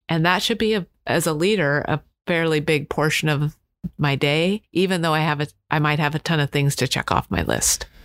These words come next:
Um, so that's, um, how I think about it.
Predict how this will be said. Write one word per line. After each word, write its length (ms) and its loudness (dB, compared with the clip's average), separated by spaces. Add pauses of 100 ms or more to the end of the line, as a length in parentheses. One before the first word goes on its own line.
(400)
Um, 220 0
so 160 -2
that's, 560 -2
um, 340 2
how 280 0
I 140 2
think 240 -4
about 300 0
it. 280 -2